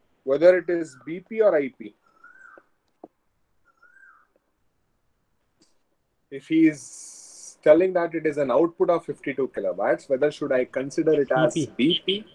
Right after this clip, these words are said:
Speaker 1: or I P?
Speaker 2: P P.
Speaker 1: Isn't it? So output in the sense it is nothing but your value of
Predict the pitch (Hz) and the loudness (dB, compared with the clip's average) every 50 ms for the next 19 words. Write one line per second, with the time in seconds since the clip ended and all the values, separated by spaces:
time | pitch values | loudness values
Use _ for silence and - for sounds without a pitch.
0 | _ _ _ _ _ - - - 208 - - 175 185 170 - - - - - _ | _ _ _ _ _ 4 6 6 6 6 4 2 0 0 -2 -8 -18 -20 -20 _
1 | _ _ _ _ _ _ _ _ _ _ _ _ - - - - - _ _ _ | _ _ _ _ _ _ _ _ _ _ _ _ -20 -20 -20 -20 -20 _ _ _
2 | _ _ _ _ 147 143 - - 120 - - _ _ _ _ _ _ _ _ _ | _ _ _ _ -14 -14 -12 -12 -12 -12 -12 _ _ _ _ _ _ _ _ _
3 | _ _ _ _ _ _ _ _ _ _ _ _ _ _ _ _ _ _ _ - | _ _ _ _ _ _ _ _ _ _ _ _ _ _ _ _ _ _ _ -14
4 | 120 160 226 311 392 - - - - - _ _ _ _ _ _ _ - 147 139 | -10 -8 -6 -6 -2 -2 -2 -2 -2 -6 _ _ _ _ _ _ _ 2 4 4
5 | 151 175 151 - 151 151 147 139 127 - 185 202 - - 139 117 131 135 135 127 | 4 4 4 2 2 2 0 0 2 2 2 2 0 -2 2 6 6 6 6 4
6 | - - - 123 110 101 - 113 107 104 117 123 123 - 123 113 110 104 98 101 | 0 -6 -4 -2 -2 -2 -2 -4 0 2 2 2 4 4 4 4 4 4 4 4
7 | - 107 107 110 107 104 - | 4 4 4 4 4 2 2